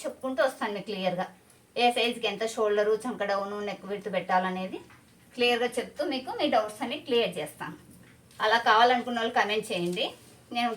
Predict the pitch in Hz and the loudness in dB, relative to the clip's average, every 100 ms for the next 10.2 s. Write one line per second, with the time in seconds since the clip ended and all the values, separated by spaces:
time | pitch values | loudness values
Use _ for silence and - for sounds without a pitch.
0 | 226 220 262 370 247 415 427 - 233 214 | -2 -2 -2 -2 -2 -2 -2 0 0 2
1 | 208 202 208 247 539 - _ _ _ _ | 2 0 0 -2 -6 -10 _ _ _ _
2 | 254 247 262 466 - 220 202 151 147 - | -2 0 0 0 2 2 0 -4 -6 -8
3 | 151 - - - - 202 208 196 233 220 | -10 -12 -16 -12 -4 0 2 2 2 0
4 | 208 208 180 - 185 185 247 - - - | 0 -4 -8 -4 -2 0 -2 -6 -10 -20
5 | _ - _ - 247 233 262 285 381 453 | _ -20 _ -8 -2 0 2 2 2 -2
6 | 330 208 220 240 254 240 247 - 226 208 | 2 4 4 4 4 4 4 2 2 0
7 | 196 175 - - - - _ - - - | -4 -6 -10 -16 -20 -20 _ -20 -20 -2
8 | 240 240 247 240 247 311 302 208 202 175 | 4 4 4 2 4 4 4 2 2 -2
9 | 165 - - _ _ _ _ _ - 233 | -6 -14 -18 _ _ _ _ _ -2 6
10 | 240 254 | 10 8